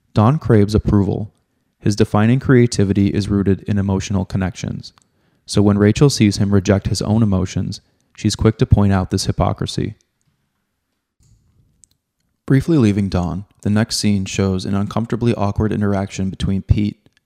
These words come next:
unmistakably drunk, and Peggy outside Peggy's apartment. It's unclear how Pete knows where Peggy lives, but after knocking on her door, she eventually meets him in the hallway,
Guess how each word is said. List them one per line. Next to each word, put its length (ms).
unmistakably 640
drunk, 380
and 160
Peggy 380
outside 340
Peggy's 280
apartment. 500
It's 140
unclear 400
how 140
Pete 320
knows 260
where 100
Peggy 300
lives, 380
but 140
after 220
knocking 340
on 80
her 120
door, 360
she 200
eventually 420
meets 240
him 120
in 60
the 100
hallway, 460